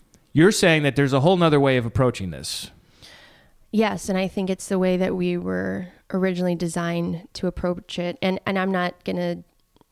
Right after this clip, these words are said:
Speaker 2: get on here and say, "Never take medication, never do this, never do that." But I could be on a <laughs> lot of medications now if it were up to the medical community.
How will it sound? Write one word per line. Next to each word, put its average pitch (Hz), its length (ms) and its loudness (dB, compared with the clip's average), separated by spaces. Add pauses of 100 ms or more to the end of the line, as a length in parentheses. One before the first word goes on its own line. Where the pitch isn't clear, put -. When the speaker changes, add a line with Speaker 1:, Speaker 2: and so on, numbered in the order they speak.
Speaker 2:
get 175 120 -4
on 170 140 0
here 175 220 0
and 170 140 -2
say, 156 500 -6 (540)
"Never 180 220 0
take 170 200 -2
medication, 170 600 -2
never 170 200 -2
do 170 180 -4
this, 175 200 -6
never 170 200 -6
do 170 180 -6
that." 175 460 0 (160)
But 190 460 -2
I 208 160 -4
could 214 180 -4
be 196 160 0
on 185 120 0
a 180 100 2
<laughs> 180 40 0
lot 175 320 0
of 202 60 2
medications 175 720 -2
now 165 300 -2
if - 160 -4
it 190 60 -2
were 180 120 0
up 170 120 -4
to 180 80 -8
the 170 400 -4
medical 165 360 -6
community. - 600 -8